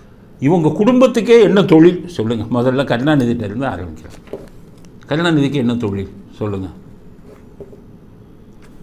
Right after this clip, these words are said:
ஐம்பதுகள்ல வந்து இவருக்கு வசனம் எழுதினார்.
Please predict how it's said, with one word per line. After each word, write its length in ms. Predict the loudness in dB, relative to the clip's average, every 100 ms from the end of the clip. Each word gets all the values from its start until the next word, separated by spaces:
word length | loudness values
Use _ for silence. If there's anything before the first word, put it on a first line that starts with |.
| -20 -20 -10 -2
ஐம்பதுகள்ல 600 | 2 4 4 4 2 -2
வந்து 220 | -2 -2
இவருக்கு 360 | -2 -4 -8 -10
வசனம் 420 | -10 -4 -2 -2
எழுதினார். 460 | -2 -4 -8 -12